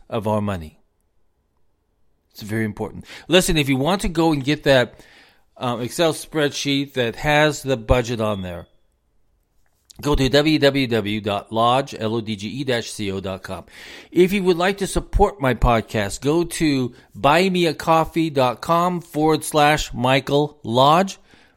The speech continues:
and help me out. I greatly appreciate it. In our next few days, we're gonna be talking about literally financial literacy, and we're going to go over some of the tax lingo that I think it's very important for you to understand.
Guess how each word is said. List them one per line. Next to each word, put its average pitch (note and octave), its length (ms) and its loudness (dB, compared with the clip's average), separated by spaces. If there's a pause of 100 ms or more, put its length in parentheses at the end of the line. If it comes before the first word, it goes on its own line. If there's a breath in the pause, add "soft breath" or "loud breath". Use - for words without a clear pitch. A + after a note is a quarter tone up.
and A#2 240 -2
help C#3 260 -4
me A#2 100 0
out. E2+ 220 -6 (220)
I A2 100 -6
greatly C3 540 -4
appreciate F#2+ 580 -6
it. A#1+ 160 -20 (960 loud breath)
In D#3+ 120 2
our D#3+ 120 4
next A3+ 280 2
few E3 160 0
days, C3+ 280 0
we're C#3+ 120 -6
gonna C3+ 160 -4
be C3+ 140 -6
talking F#3 280 -2
about E3 380 -2
literally E3 560 2
financial C#3+ 520 -2
literacy, B2 640 -4
and A#2 100 -6
we're A#2+ 80 -6
going D3+ 200 -4
to F#3+ 60 -4
go D#3 220 -4
over C#3+ 220 -2
some C3+ 200 -6
of B2+ 80 -8
the A#2 80 -8
tax - 480 -2
lingo B2+ 680 2 (360 loud breath)
that C3+ 140 0
I C3 120 0
think D#3 320 0
it's C3+ 180 -6
very D3 380 0
important C3 440 -4
for C3 100 -6
you B2 180 -2
to A2 160 -6
understand. G2 760 -8